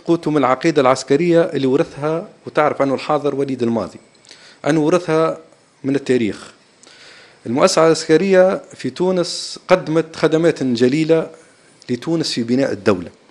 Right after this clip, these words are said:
ثم قامت كذلك بعديد، آه، البطولات، آه، سواء على مستوى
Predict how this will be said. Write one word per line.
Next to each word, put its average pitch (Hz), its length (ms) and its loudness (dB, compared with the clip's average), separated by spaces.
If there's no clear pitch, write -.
ثم 180 420 6
قامت 175 240 4
كذلك 175 800 2
بعديد، 147 840 0
آه، 143 840 0
البطولات، 147 840 6
آه، 135 400 0
سواء 151 680 0
على 135 220 0
مستوى 135 560 0